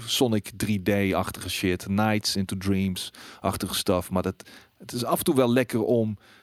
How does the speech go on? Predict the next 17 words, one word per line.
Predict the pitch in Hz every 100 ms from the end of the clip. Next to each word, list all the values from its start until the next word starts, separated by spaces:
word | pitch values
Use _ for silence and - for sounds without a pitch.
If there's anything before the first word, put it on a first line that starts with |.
| _ -
om | 139 120
gewoon | 123 117 120
even | 123 135 131
zo'n | 123 120 -
oud, | 175 190 185
zo'n, | - 143
even, | 147 147
even, | 143 170
even | 170 160
dat | 151
sentiment, | - 185 175 156 190
dat | 127 127
oude | 151 160
sentiment, | 170 139 127 143 131 113
die | 113 123
nostalgische | 139 139 - 143 143 156 139 123
gevoelens | 117 101 160 139 104 -